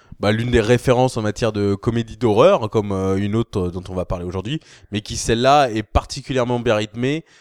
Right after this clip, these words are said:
Et surtout, moi, ce qui me choque à chaque vision, c'est à quel point l'horreur est bien foutue, parce que généralement, les comédies d'horreur, euh, on verse plus vers la comédie et ça devient un peu cheap, euh, je pense, euh, surtout aux récents, euh,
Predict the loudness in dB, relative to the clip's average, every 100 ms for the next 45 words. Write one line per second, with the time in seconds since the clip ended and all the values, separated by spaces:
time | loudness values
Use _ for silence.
0 | _ _ _ -4 -4 -2 -6 -2 -2 2
1 | 2 0 -4 -4 -2 -4 -4 -8 -10 -6
2 | -6 -2 -2 0 -4 -4 -4 -4 -6 _
3 | _ _ _ -6 2 4 6 6 4 0
4 | -8 _ _ _ _ _ -14 -6 -2 -2
5 | -4 -8 -6 -6 -6 -4 0 0 2 0
6 | -2 -4 -6 -2 4 6 6 4 -2 -12
7 | _ _ -6 -4 -2 -2 -2 -4 -6 -4
8 | -4 -2 -2 -2 -6 0 0 0 -2 -2
9 | -2 0 0 0 0 -2 0 -4 -4 -12
10 | -6 -2 -2 -4 -6 -6 -4 -2 -2 -2
11 | -4 -4 -2 -2 -2 -4 -6 -4 -4 -6